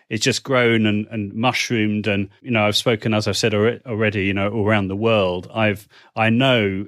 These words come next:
uh, hand on heart, that, you know, we're really leading the world on the use of, uh, social media amongst language teachers, which is not to say that other countries aren't doing really, really well. I mean, there's the Lang Chat community in the States, which is of a similar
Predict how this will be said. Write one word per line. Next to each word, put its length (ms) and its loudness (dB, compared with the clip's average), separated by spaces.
uh, 140 -8
hand 300 0
on 120 0
heart, 440 0
that, 240 -4
you 80 -6
know, 140 -2
we're 180 0
really 240 0
leading 400 2
the 80 0
world 560 0
on 100 -4
the 80 0
use 260 0
of, 280 -2
uh, 240 0
social 340 0
media 280 4
amongst 300 -4
language 440 0
teachers, 640 -4
which 220 -2
is 60 2
not 160 0
to 100 -4
say 200 2
that 120 0
other 180 0
countries 340 -2
aren't 200 0
doing 200 0
really, 180 0
really 160 0
well. 200 2
I 40 0
mean, 160 0
there's 180 0
the 120 0
Lang 360 0
Chat 360 -4
community 500 -2
in 80 -4
the 80 -6
States, 480 -2
which 240 -6
is 200 -2
of 120 -2
a 60 -2
similar 560 0